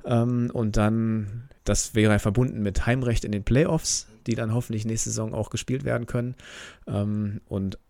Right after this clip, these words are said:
ab da ist es dann so ein bisschen ungewiss, ne? Playoff-Ti-, Playoff-Time ist wieder so eine ganz besondere Zeit.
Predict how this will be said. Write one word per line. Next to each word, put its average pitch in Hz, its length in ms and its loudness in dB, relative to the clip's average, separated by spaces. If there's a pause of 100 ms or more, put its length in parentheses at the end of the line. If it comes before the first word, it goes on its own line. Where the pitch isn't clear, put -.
(200)
ab - 180 -2
da 107 200 6
ist 107 180 0
es 101 120 0
dann 95 440 -2
so 98 60 -8
ein 92 100 -6
bisschen 92 220 -6
ungewiss, 85 600 -6
ne? 92 280 -6
Playoff-Ti-, 101 720 -4
Playoff-Time 98 520 0
ist - 140 -6
wieder 90 200 -4
so 92 100 -4
eine 90 160 -4
ganz 101 180 0
besondere 135 360 2
Zeit. 120 380 4